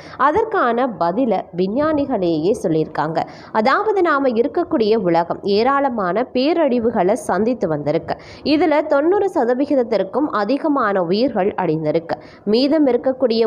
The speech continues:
உயிரினங்கள்ல நாமும் ஒன்று. இனியும் ஒரு அழிவு வராது என்று சொல்ல முடியாது.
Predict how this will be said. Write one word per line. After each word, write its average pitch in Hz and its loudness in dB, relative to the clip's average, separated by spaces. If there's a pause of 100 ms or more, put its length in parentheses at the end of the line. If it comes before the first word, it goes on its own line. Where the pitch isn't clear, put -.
உயிரினங்கள்ல 233 2
நாமும் 208 0
ஒன்று. 160 -4 (260)
இனியும் 339 4
ஒரு 247 2
அழிவு 254 0
வராது 220 0
என்று 220 0
சொல்ல 190 -2
முடியாது. 160 -2